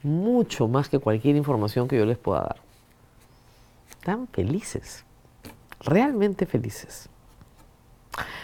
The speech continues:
Muy bien, vamos a una pausa, pero tenemos que, eh, hacer dos auspicios antes de la pausa.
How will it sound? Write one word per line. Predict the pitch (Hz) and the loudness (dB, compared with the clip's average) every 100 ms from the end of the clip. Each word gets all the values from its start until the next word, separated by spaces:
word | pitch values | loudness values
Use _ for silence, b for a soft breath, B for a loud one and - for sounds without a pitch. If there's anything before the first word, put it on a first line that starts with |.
| B 214 | B 6
Muy | 302 | 8
bien, | 226 98 - - - - - | 8 6 -6 -20 -20 -20 2
vamos | 175 202 202 190 | 6 8 8 8
a | |
una | 165 196 196 | 8 8 8
pausa, | 196 180 185 294 302 | 8 6 4 2 6
pero | 180 165 190 - - - | 6 8 6 0 -18 4
tenemos | 120 135 160 - | 4 6 2 2
que, | 151 147 - - _ - | 4 4 2 -10 _ 0
eh, | 113 104 95 82 - | 2 4 2 -2 -6
hacer | 110 151 143 | 0 4 6
dos | 165 | 6
auspicios | 147 - 220 202 123 - | 6 4 2 4 2 2
antes | 180 196 175 - 156 | 2 4 4 4 4
de | 135 | 6
la | 117 - | 4 2
pausa. | - - - | -6 -10 -14